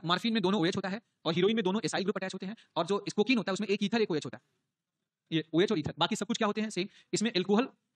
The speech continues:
इसमें phenol, alcohol, ether और थ्री degree amine, तीनों फंक्शनल group present होता है।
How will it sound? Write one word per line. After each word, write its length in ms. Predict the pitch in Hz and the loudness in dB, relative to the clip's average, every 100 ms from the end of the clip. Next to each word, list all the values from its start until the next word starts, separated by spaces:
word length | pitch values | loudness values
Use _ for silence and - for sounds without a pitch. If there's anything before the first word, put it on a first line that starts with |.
| _ | _
इसमें 140 | - 208 | -6 -4
phenol, 300 | 190 196 302 - | 0 0 0 -2
alcohol, 360 | 165 196 196 277 - | -2 2 0 0 -4
ether 240 | 175 233 - _ 156 | -2 -2 -4 _ -2
और 220 | 160 160 | 0 -2
थ्री 320 | - _ 233 | -6 _ -2
degree 160 | 220 196 | 0 0
amine, 180 | 175 | -2
तीनों 180 | 175 170 | -2 -4
फंक्शनल 220 | 202 196 | -4 -6
group 80 | 196 | -4
present 180 | 190 196 | -4 -4
होता 140 | 190 | -4
है। 100 | 185 | -6